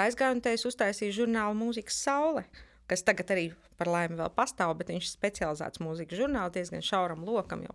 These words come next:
profesionāļiem klasiskās mūzikas. Un tad piecus gadus es darbojos tajā žurnālā,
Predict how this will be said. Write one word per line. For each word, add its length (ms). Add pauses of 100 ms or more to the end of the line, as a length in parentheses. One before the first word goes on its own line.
profesionāļiem 920
klasiskās 500
mūzikas. 460 (500)
Un 140
tad 180
piecus 320
gadus 320
es 140
darbojos 380
tajā 180
žurnālā, 420